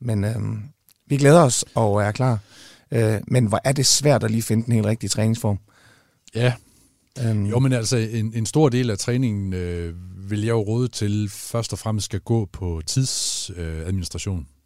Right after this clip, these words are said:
Speaker 2: Fordi der er ti minutter til hver vin.
Speaker 1: Ja.
Speaker 2: Og I er tre på holdet jo.
Speaker 1: Mm.
Speaker 2: Så man skal have sådan en eller anden metodik for, hvordan I smager. Typisk så vælger de fleste i tremandsgrupper at sidde i stilhed i to minutter
Speaker 1: Mm.
Speaker 2: og koncentrere sig solo.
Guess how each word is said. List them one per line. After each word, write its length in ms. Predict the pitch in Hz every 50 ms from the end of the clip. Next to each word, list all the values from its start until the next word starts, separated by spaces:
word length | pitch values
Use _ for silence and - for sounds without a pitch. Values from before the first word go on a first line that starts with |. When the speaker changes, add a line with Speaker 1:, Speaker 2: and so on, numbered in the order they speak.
| _ _ _ _ _ _ _ _ _ _
Speaker 2:
Fordi 120 | - 113 110
der 100 | 110 117
er 40 | 120
ti 200 | - - - 147
minutter 240 | 123 107 110 101
til 120 | - - 101
hver 120 | 98 101 92
vin. 260 | 92 95 95 78 67 -
Speaker 1:
Ja. 160 | - 123 135 156 - _ _ _ _ _ _ _
Speaker 2:
Og 60 | - 107
I 80 | 110
er 60 | 117
tre 260 | 120 - - 135 127 107
på 120 | - 90
holdet 340 | 85 110 113 107 82 76 76 -
jo. 60 | 117
Speaker 1:
Mm. 120 | 123 131 - _ _ _ _ _ _
Speaker 2:
Så 360 | - - - 117 113 110 104 101
man 140 | 104 110 104
skal 160 | - - 123 110
have 120 | 123 143
sådan 140 | 135 151 139
en 100 | 135 131
eller 80 | 123 117
anden 120 | 123 131
metodik 440 | 123 117 - - 104 - - 143 - -
for, 300 | - 104 95 92 85 82 90
hvordan 240 | 98 104 104 110 120
I 40 | 117
smager. 440 | - - 117 107 113 123 123 107 82 67 - _ _ -
Typisk 260 | - 143 131 123 -
så 80 | - 123
vælger 260 | 120 127 131 139 131
de 100 | 95 98
fleste 420 | - - 131 139 127 107 - -
i 40 | 90
tremandsgrupper 680 | - - - 131 131 110 - - - 92 85 87 85
at 100 | 80 85
sidde 220 | - - 117 120 117
i 20 |
stilhed 420 | 107 - - 131 147 131 - 92
i 40 | 82
to 220 | 82 - - 151 135
minutter 300 | 107 90 98 110 113 87 - -
Speaker 1:
Mm. 220 | - 123 120 120 127
Speaker 2:
og 60 | 101
koncentrere 480 | - 110 101 - - 90 - 127 120 98
sig 140 | - 95
solo. 400 | - - - 120 127 143 139 107